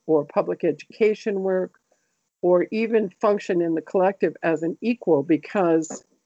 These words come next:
we rely on that experience of being a girl and growing into a woman. It's the fundamental conversation in our group. You know, it's what you say to a woman who calls.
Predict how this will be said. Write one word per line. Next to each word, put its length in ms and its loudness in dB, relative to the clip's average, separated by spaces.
we 240 6
rely 800 4
on 240 -2
that 320 -4
experience 840 -4
of 260 0
being 280 6
a 100 0
girl 600 0
and 160 0
growing 400 4
into 360 0
a 60 4
woman. 520 -2
It's 260 4
the 140 -2
fundamental 920 0
conversation 1040 -2
in 140 0
our 120 2
group. 500 2
You 140 2
know, 220 4
it's 160 -4
what 180 0
you 80 -2
say 520 2
to 160 -2
a 40 4
woman 400 0
who 180 -6
calls. 800 2